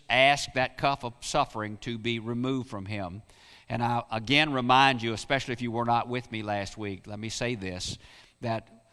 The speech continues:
we know that Jesus was fully God and fully man. There is an, there was an old, uh, theological thought that Jesus was fully God and only pretended to be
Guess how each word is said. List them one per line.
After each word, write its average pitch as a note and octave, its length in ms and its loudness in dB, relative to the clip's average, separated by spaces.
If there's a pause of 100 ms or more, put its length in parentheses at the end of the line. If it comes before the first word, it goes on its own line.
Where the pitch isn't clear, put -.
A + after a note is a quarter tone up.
(160)
we C#3 260 2
know C3 280 4
that A2+ 180 0
Jesus A#2+ 480 -4
was G#2+ 160 -6
fully C3+ 460 -4
God G#2+ 560 2
and G#2 180 -6
fully A#2 500 -4
man. G2 520 -4 (680)
There A2 240 -2
is A2 140 -6
an, G#2 240 -8 (320)
there A#2 260 0
was A2 280 -2
an A2 120 -4
old, C3+ 560 2 (300)
uh, A2 260 -4
theological C3 880 0
thought A2+ 600 2
that A#2 180 -2
Jesus B2+ 420 -6
was G#2+ 160 -8
fully C3+ 320 -4
God A#2 380 2
and A2 120 -4
only A#2+ 260 -4
pretended A#2+ 680 -8
to G#2+ 60 -10
be G#2 480 -4